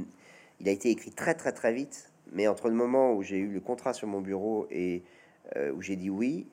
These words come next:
il s'est passé déjà un an où, en fait, j'étais tétanisé, donc j'ai rien fait. Et, euh, et je remercie, hein. <laughs> D'ailleurs, ils ont été formidables chez Flammarion parce qu'ils m'ont mis aucune pression. S'ils m'avaient mis la pression, j'aurais jamais écrit ce livre.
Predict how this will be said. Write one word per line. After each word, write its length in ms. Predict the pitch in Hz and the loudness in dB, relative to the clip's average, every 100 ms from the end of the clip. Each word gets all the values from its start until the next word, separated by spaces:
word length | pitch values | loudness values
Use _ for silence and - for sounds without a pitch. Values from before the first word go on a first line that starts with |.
| _ _ | _ _
il 80 | - | -8
s'est 100 | 104 | -4
passé 220 | 101 95 | -4 -2
déjà 260 | 101 95 98 | -4 -2 2
un 180 | 113 113 | 4 4
an 180 | 117 117 | 4 2
où, 180 | 78 87 | 0 -4
en 40 | |
fait, 120 | 104 | -6
j'étais 220 | 92 87 | -6 -8
tétanisé, 540 | 85 98 104 95 92 135 | -8 -2 -2 0 -2 -4
donc 100 | 110 | -4
j'ai 140 | 90 | -6
rien 180 | 80 98 | -2 -2
fait. 300 | 95 120 160 - - - - _ _ - | 0 -4 -4 -12 -20 -20 -20 _ _ -2
Et, 380 | 90 90 80 - - | 0 0 -2 -6 -4
euh, 440 | 90 87 73 69 - - - | -2 0 -2 -4 -8 -10 -10
et 80 | - | -8
je 140 | 95 95 | -2 -2
remercie, 420 | 101 101 - 110 | 0 -4 -4 -2
hein. 120 | 76 - | -2 -6
<laughs> 100 | - | -6
D'ailleurs, 360 | 101 101 95 - - - - | -2 0 -2 -6 -16 -20 -14
ils 160 | 90 98 | -2 0
ont 20 | |
été 180 | 95 95 | 0 -2
formidables 400 | - 107 117 113 | -2 0 -2 -4
chez 120 | 107 | -4
Flammarion 260 | 107 101 | -2 0
parce 120 | 131 - | -2 -4
qu'ils 120 | 110 | -2
m'ont 100 | 98 | -2
mis 120 | 113 | 0
aucune 300 | 113 113 131 | -2 -2 -4
pression. 340 | 117 123 110 98 | -4 -2 -4 -8
S'ils 160 | - | -2
m'avaient 120 | 110 107 | 2 2
mis 100 | 120 | 2
la 100 | 107 | 0
pression, 360 | 101 92 120 | -2 -4 -6
j'aurais 260 | 101 85 90 | -4 -4 -2
jamais 240 | 92 98 | -2 -2
écrit 180 | 98 - | -4 -6
ce 100 | - | -12
livre. 160 | 87 | -14